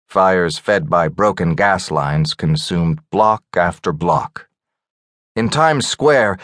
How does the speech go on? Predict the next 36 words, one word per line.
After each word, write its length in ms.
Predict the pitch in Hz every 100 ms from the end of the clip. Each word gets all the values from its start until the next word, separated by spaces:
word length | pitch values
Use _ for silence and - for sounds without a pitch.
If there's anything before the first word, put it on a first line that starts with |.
| -
thousands 440 | - 156 160 131 107
of 140 | -
people 320 | 156 156 95
were 140 | 92 107
still 340 | - 160 123
walking 380 | 131 131 117 107
the 80 | 95
streets 420 | - 139 78 -
or 180 | 101 101
in 140 | 98
restaurants 580 | 135 131 - 82 78 -
and 200 | 82 76
bars 480 | 123 123 82 69 87
after 260 | 92 101
Broadway 480 | 80 101 101 85 78
plays 360 | 78 85 80 82
had 140 | 78
let 200 | 82 78
out. 280 | 73 67 - _ _ _ _ _ _ -
They 100 | 90
were 140 | 87
jolted 420 | 80 107 92 92 -
first 460 | - 143 139 -
by 140 | 85 82
a 80 | 73
dazzling 600 | 80 123 135 101 87 78
flash 460 | - 123 87 -
in 80 | 87
the 180 | 85 107
eastern 300 | 107 92 85
sky. 640 | - 131 123 80 71 - _ _ _ _ _ _
Then 160 | 92 87
the 100 | 104
lights 360 | 113 101 -
went 220 | 85 76 -
out. 300 | 67 62